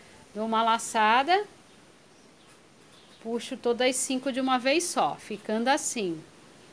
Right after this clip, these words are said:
Uma correntinha. Conto uma, duas. Na terceira correntinha,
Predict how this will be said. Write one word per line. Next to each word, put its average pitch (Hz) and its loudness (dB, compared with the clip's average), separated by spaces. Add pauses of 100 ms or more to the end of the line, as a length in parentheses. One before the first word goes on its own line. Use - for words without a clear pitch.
(640)
Uma 330 6
correntinha. 277 2 (1900)
Conto 247 4
uma, 330 2
duas. 233 -2 (260)
Na 233 -2
terceira 311 4
correntinha, 311 0